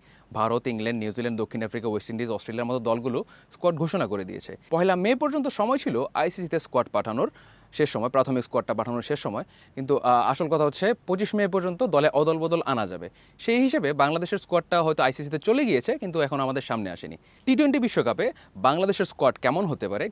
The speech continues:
কম্বিনেশন কেমন হতে পারে, সেটা নিয়েই আমাদের আজকের ভিডিও। এই নিয়ে কথা বলার জন্য আজকে আপনাদের সাথে আছি আমি জুবায়ের তানিন। বাংলাদেশের স্কোয়াড কম্বিনেশন কেমন হতে পারে সেটা,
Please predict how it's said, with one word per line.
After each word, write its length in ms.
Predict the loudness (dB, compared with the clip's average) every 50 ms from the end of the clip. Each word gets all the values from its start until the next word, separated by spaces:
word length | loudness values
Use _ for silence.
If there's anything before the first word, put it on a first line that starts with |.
| -2
কম্বিনেশন 520 | 0 2 2 2 2 2 0 0 0 -2 0
কেমন 280 | 2 2 2 2 0
হতে 180 | -2 -2 -4 -4
পারে, 220 | -2 -2 -4 -4 -6 -10 -16 -20 -20 _ -4
সেটা 260 | -2 0 4 4 4
নিয়েই 260 | 4 4 2 0 -2
আমাদের 320 | -4 -4 -4 -4 -4 -4 -4
আজকের 400 | -2 -2 -2 0 2 2 2 2
ভিডিও। 300 | 2 0 -2 -2 -4 -4 -6 -4
এই 100 | -2 0
নিয়ে 140 | 0 0 0 0
কথা 220 | 0 2 2 4
বলার 180 | 4 4 2 0
জন্য 260 | 0 -2 -2 -4 -6 -8 -12 -10 -10
আজকে 240 | -10 -8 -6 -6 -4 -4
আপনাদের 320 | -4 -4 -4 -4 -4 -4 -4
সাথে 240 | -4 -6 -6 -6
আছি 160 | -8 -6 -6 -6
আমি 120 | -6 -8 -10 -14 _ _ -4
জুবায়ের 280 | 0 2 2 2 2
তানিন। 300 | 0 -4 -8 -8 -10 -12 -16 _ _ _ _ _ _ -4
বাংলাদেশের 540 | 2 4 4 6 6 4 4 4 2 -2
স্কোয়াড 280 | -2 0 2 2 2 2
কম্বিনেশন 440 | 2 0 0 0 0 -2 -2 -2 -4
কেমন 300 | 0 0 2 2 2 2
হতে 180 | 2 0 0
পারে 220 | -2 -2 -4 -4 -4
সেটা, 380 | -4 -4 0 2 4 2 2